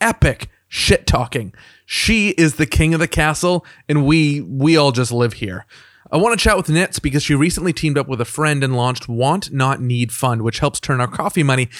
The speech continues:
into assistance for communities in need. They're currently working with five incredible charities and have already surpassed their initial targets, but I'm sure Nits can speak to all of the details.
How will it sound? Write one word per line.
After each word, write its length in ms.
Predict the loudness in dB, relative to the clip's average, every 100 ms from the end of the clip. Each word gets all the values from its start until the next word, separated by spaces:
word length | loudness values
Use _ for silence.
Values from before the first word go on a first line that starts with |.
| -4
into 320 | 0 0 0
assistance 480 | -2 -2 -4 -4 -6
for 140 | -6 -6
communities 560 | -4 -4 -2 -4 -4
in 120 | -2
need. 280 | -2 -2 -4 -12 -20 _
They're 100 | 0
currently 340 | 2 2 2 0
working 260 | 0 0
with 120 | -2
five 260 | 0 0 0
incredible 540 | 0 -2 0 0 0
charities 420 | 0 0 2 2 2
and 80 |
have 120 | 0 0
already 360 | 0 0 -2
surpassed 460 | -4 -4 -4 -4 -2
their 160 | 0
initial 340 | 0 -2 -4 -8
targets, 560 | -2 -2 -2 -6 -8 -10 -18 -6
but 100 | 0
I'm 80 | 0
sure 220 | 2 2
Nits 420 | 2 0 0 0 -2
can 160 | -2
speak 240 | -2 -4 0
to 100 | 0
all 100 | 0
of 60 | -2
the 80 |
details. 500 | -6 -6 -6 -6 -8